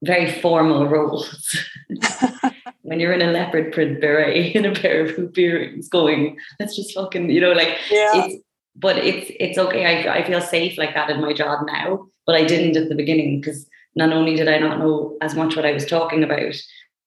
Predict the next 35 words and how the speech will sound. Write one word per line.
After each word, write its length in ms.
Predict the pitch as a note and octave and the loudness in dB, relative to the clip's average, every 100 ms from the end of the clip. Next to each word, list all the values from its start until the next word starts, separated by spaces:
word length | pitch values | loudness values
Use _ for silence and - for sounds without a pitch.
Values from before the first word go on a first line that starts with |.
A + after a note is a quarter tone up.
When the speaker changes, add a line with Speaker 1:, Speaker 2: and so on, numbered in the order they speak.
| _ _ _ _ - - | _ _ _ _ -20 -2
Speaker 1:
it 100 | E3+ | 0
was 180 | F3 F3 | 2 2
a 40 | |
very, 300 | E3 E3+ E3+ | 2 2 2
very, 400 | D#3 E3 E3 D#3 | 2 4 4 2
like, 100 | D3 C#3+ | 0 0
vulnerable 400 | D#3 E3+ F3+ F#3 | 0 2 0 0
place 260 | F3+ F#3 | -2 -6
to 80 | - | -4
be, 360 | F3 G3+ C4 C4+ | -2 0 0 0
you 80 | E3+ | 0
know, 180 | D#3+ F#3 | 2 2
like, 420 | E3+ D#3 - - _ _ _ _ - | 2 0 -2 -10 _ _ _ _ -2
asking 400 | D#3 - F#3 F3+ | -2 0 -2 -2
questions 540 | F3 F3 - D#3 D3+ D#3 | 0 -2 -2 -2 -2 -2
as 160 | D3+ | -2
someone 280 | E3 D#3 D3+ | 2 2 4
who 160 | D3+ D3 | 2 0
isn't, 360 | - D#3 D3+ | 0 0 0
doesn't 320 | E3 D#3+ D#3+ D#3 | 0 2 2 2
have, 120 | D3+ | -2
like, 180 | D3+ - | -6 -8
let's 200 | - - | -10 -4
say, 360 | D3+ C#3+ C#3+ - - _ _ _ - | 0 0 -2 -8 -20 _ _ _ -8
like, 120 | D#3 | -2
a 100 | D#3 | -2
posh 300 | D3 D#3+ - | -2 -2 0
accent 500 | F2+ - - - D#3 | -2 -2 -4 -4 -2
or 120 | - | 0
a 60 | D#3 | 2
lot 160 | D#3 D3 | 2 2
of 120 | C#3+ | 2
knowledge 500 | D3+ C#3+ - - - | 0 0 -4 -6 -6
is 100 | D3 | -2
actually 760 | D#3 - - D#3 C#3+ C#3 C#3 | -2 -2 0 2 2 2 0